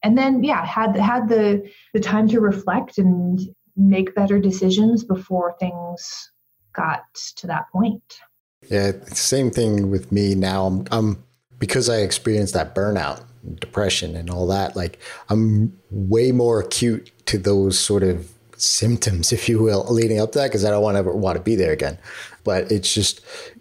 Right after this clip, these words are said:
Speaker 2: very similar. Like, I've seen change in sales cycles and who I'm talking to and what the market is dictating and things like that. And you don't,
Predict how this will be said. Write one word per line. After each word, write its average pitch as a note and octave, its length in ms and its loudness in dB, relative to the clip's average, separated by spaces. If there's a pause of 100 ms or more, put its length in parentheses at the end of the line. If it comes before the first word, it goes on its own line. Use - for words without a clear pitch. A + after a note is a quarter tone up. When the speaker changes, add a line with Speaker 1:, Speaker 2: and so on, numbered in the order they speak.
(160)
Speaker 2:
very C3 220 2
similar. A2+ 420 2
Like, G2+ 220 2
I've G#2 120 0
seen A2 360 2
change G#2 800 0
in G2+ 340 0 (320)
sales G2 420 2
cycles G2 640 0
and F#2 460 0
who G#2 340 0
I'm G2+ 120 0
talking F#2+ 420 -2
to G2 400 2
and F#2 320 2
what G2 160 0
the G2+ 60 0
market F#2+ 400 0
is F2+ 120 -4
dictating F#2+ 560 0
and F2+ 100 -6
things F#2+ 220 0
like F2 160 -2
that. F#2+ 200 -2
And F#2 120 0
you F#2 60 -2
don't, A2+ 380 0